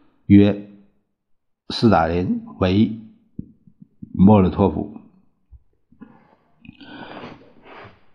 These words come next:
还有一份残酷到令人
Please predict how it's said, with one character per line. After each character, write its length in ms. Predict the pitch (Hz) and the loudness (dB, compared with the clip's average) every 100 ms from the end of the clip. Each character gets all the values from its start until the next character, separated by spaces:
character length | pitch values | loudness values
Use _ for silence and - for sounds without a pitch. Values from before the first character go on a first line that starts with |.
| _ _ _ _ _ _ | _ _ _ _ _ _
还 300 | - - 123 | -10 -2 0
有 200 | 202 113 | 2 0
一 140 | 85 90 | 0 -2
份 340 | - 110 82 | 0 -2 -2
残 400 | - - 90 131 | -8 -4 -2 -2
酷 160 | 135 123 | -2 0
到 180 | 104 90 | 0 0
令 380 | 131 139 90 | 2 2 2
人 540 | 82 73 78 113 247 | 0 -2 0 0 0